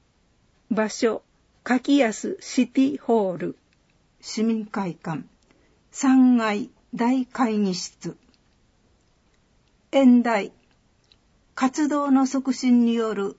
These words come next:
認知症予防の効果と実践方法。講師、国立研究開発法人、国立長寿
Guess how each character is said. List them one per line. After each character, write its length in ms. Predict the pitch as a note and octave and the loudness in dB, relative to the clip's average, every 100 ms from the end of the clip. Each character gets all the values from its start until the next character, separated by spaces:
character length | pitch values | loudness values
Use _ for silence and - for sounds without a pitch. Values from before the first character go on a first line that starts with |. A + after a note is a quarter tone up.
| B3 | 0
認 300 | C4 C4+ C4 | 4 4 4
知 140 | C4 | -4
症 320 | - C4+ B3 | -2 -2 0
予 160 | B3 A3+ | -2 -2
防 260 | G#3+ F#3+ | -2 -2
の 160 | F3 E3 | -2 -4
効 340 | - C4 A#3+ | -2 0 0
果 200 | - F3+ | -2 -8
と 240 | F3 D#3+ - - | -8 -10 -10 -6
実 420 | F#3+ F3 - A#3+ | -4 -4 -4 -2
践 140 | A3 | -2
方 280 | G#3 G#3+ F3+ | -2 -2 -2
法。 380 | E3+ E3 D3+ F3+ _ _ _ _ _ _ _ _ _ _ | -4 -8 -10 -16 _ _ _ _ _ _ _ _ _ _
講 260 | - C4 A3+ | -2 -2 -2
師、 320 | - E3+ - _ _ _ _ _ _ - | -6 -10 -10 _ _ _ _ _ _ -6
国 300 | C4 C4+ D4 | -4 0 -2
立 300 | C#4 - C#4 | -2 -6 -8
研 280 | C4 C4+ C4 | 0 4 4
究 320 | B3+ B3+ B3 | 4 -2 -2
開 220 | - B3+ | -2 -2
発 320 | A#3 A#3+ A#3+ A3 | -2 -6 -6 -6
法 300 | A3 F#3 F3 | -4 -4 -6
人、 340 | E3 D#3 - _ _ _ _ _ _ _ - | -8 -8 -12 _ _ _ _ _ _ _ -4
国 360 | B3+ B3 C4+ | -4 0 0
立 440 | B3+ A#3+ A#3 A3 - _ - | 0 -2 -8 -8 -10 _ -6
長 320 | D#4+ D4 B3+ | -2 -2 -2
寿 160 | F#3 | -4